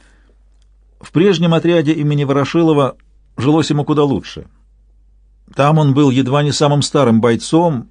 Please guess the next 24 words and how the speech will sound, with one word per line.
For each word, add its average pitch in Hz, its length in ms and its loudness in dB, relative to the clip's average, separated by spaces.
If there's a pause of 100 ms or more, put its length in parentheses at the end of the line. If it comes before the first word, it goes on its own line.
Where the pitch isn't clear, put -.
(120)
с - 100 -16
партизанским 117 640 -4
стажем 107 500 -2
не 110 80 2
намного 117 400 0
меньшим, 113 400 -2
чем 104 260 -4
у 110 60 -6
самого 107 340 -2
командира 110 520 -2
отряда, 131 440 -2 (540)
лейтенанта 120 480 -2
Крутикова. 113 560 -4 (1300)
Правда, 117 320 0
там 123 200 -2
его 123 120 -4
тоже 180 220 0
дразнили, 101 480 -4
но 98 180 -6
прозвища 139 460 -4
были 151 180 0
более 143 300 0
сносные. 104 640 -4 (560)
«Белый» — 190 640 0